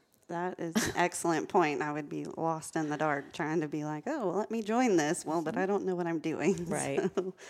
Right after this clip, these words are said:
Speaker 1: um, yes, whenever I was able and cleared for exercise, this was one of the very first things I wanted to come back to because it was what I had gotten used to. It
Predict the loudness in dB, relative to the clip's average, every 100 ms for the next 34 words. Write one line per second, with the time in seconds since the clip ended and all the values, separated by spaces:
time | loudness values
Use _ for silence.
0 | -18 -20 -12 0 2 4 4 2 2 4
1 | 6 6 4 4 2 2 2 2 0 0
2 | 0 0 0 -2 -2 -2 -2 -2 -4 -4
3 | -8 -4 -4 -4 -6 -6 -4 -2 -2 -2
4 | -2 -2 -4 -6 -6 -6 -6 -4 -4 -2
5 | -2 -2 -4 -6 -6 -4 -4 -4 -6 -4
6 | -6 -8 -10 -4 -2 -2 -4 -8 -8 -6
7 | -6 -4 -4 -6 -8 -8 -6 -6